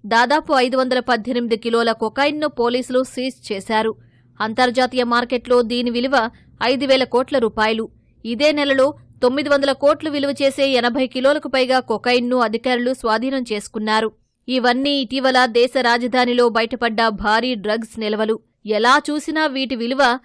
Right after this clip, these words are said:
వేల కోట్ల రూపాయలు ఉంటుంది. కేవలం ఇది ఢిల్లీ మాత్రమే. ఇక దేశంలోని మిగతా ప్రాంతాలు కూడా కలుపుకుంటే ఇక ఎంతుంటాయో మీరే ఊహించుకోండి. ఇక నిన్నటికి నిన్న కోస్ట్ గార్డ్ చరిత్రలోనే అతిపెద్ద డ్రగ్స్ రాకెట్ బయటపడింది.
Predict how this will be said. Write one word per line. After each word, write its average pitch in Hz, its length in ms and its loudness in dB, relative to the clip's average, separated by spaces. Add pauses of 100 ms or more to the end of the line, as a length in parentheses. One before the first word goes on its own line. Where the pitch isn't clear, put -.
(260)
వేల 233 320 0
కోట్ల 311 320 0
రూపాయలు 277 360 0
ఉంటుంది. 220 480 -4 (240)
కేవలం 294 440 4
ఇది 254 180 -2
ఢిల్లీ 220 320 -2
మాత్రమే. 233 520 -4 (280)
ఇక 254 180 0
దేశంలోని 302 680 2
మిగతా 247 400 2
ప్రాంతాలు 302 480 2
కూడా 294 260 0
కలుపుకుంటే 247 760 -2 (200)
ఇక 233 140 -2
ఎంతుంటాయో 254 960 0
మీరే 269 280 2
ఊహించుకోండి. 262 800 0 (320)
ఇక 214 160 -2
నిన్నటికి 262 540 0
నిన్న 262 380 0 (280)
కోస్ట్ 285 300 2
గార్డ్ 311 260 0
చరిత్రలోనే 269 720 2
అతిపెద్ద 277 520 0
డ్రగ్స్ 240 440 -2
రాకెట్ 277 340 0
బయటపడింది. 214 720 -4